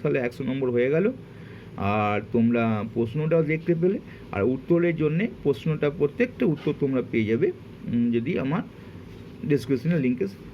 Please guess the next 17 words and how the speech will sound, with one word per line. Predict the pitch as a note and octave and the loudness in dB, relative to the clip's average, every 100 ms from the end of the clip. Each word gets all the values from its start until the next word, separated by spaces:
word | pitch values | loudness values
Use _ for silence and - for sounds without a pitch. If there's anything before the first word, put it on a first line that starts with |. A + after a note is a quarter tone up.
| - - | -12 -2
ক্লিক | C3 A#2 A2 | -2 2 2
করো, | F#2+ F#2 - - | 2 0 -8 -4
তাহলে | C3 B2+ | 0 2
ওখান | C3+ D3 E3 | 0 -2 0
থেকে | D#3+ - | 0 0
তোমরা | C3+ D3+ A3 - A#2 | 0 0 -2 -4 -2
আমার | A#2 C3 - | -2 -2 0
সাইটে | G#2+ A#2 - - | 0 0 -2 0
পৌঁছে | B2 A2 G2+ | 0 2 0
যেতে | F#2+ F#2 | 0 0
পারবে। | F#2 - A#2+ - - - - - - - - - - - - - | -2 -4 -10 -14 -16 -16 -16 -16 -16 -16 -18 -18 -18 -18 -16 -2
ক্লাস | F3 F#3 F#3 | 2 2 4
থ্রিরও | F3 G3+ G3+ E3 | 2 4 4 4
পেয়ে | D3 | 4
যাবে, | C#3+ - - | 4 2 0
ক্লাস | D3 D3+ | 0 -2
টু | - | -2